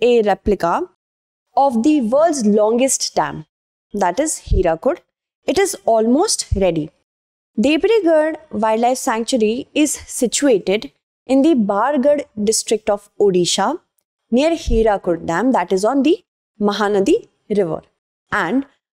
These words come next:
covers an area of three forty-six point nine one square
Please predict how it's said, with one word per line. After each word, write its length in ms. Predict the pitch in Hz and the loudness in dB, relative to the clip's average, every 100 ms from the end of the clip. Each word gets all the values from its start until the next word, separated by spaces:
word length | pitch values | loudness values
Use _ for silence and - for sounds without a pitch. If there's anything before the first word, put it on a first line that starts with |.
| _ | _
covers 440 | - 269 311 381 - - | -2 2 2 0 -2 -2
an 160 | 285 - | -2 0
area 460 | 226 175 165 196 - | 2 2 2 0 -2
of 340 | - 226 269 - _ - | -2 -2 -2 -8 _ -12
three 260 | - 311 370 | 0 2 2
forty-six 840 | - 247 214 208 196 196 - - - _ - | 0 0 0 0 -2 -4 -6 -6 -6 _ -4
point 360 | 190 180 202 | -2 -2 -4
nine 320 | 214 190 170 175 | -2 -2 0 0
one 200 | 220 359 _ _ _ - | 0 -4 _ _ _ -8
square 520 | - - 226 - | -6 -2 0 0